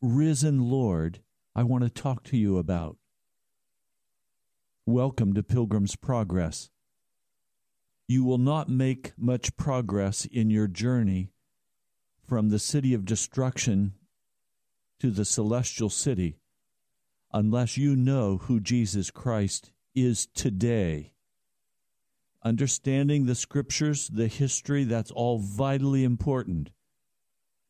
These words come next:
But if you don't know what Jesus is doing today on your behalf,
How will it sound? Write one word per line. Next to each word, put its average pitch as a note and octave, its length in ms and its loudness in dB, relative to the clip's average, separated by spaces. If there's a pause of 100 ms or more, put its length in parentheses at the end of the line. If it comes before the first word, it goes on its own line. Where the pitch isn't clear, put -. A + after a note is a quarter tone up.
(160)
But A#2 160 0
if G#2 160 -4
you D3 120 2
don't E3 320 2
know C#3 420 0 (400)
what C3 340 0
Jesus D3+ 560 0
is C#3+ 200 0
doing C3 500 2
today G#2+ 840 0
on G#2+ 220 2
your A#2+ 160 2
behalf, G2 720 -4